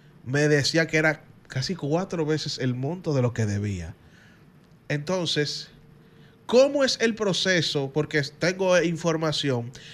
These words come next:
de que esas compañías compran las deudas a los bancos.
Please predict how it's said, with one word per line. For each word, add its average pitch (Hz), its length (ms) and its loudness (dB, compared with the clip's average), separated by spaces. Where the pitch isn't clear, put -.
de 151 220 0
que 160 180 2
esas 190 240 0
compañías 165 720 0
compran 190 560 2
las 135 220 0
deudas 156 420 4
a 135 60 4
los 120 200 0
bancos. 117 540 -2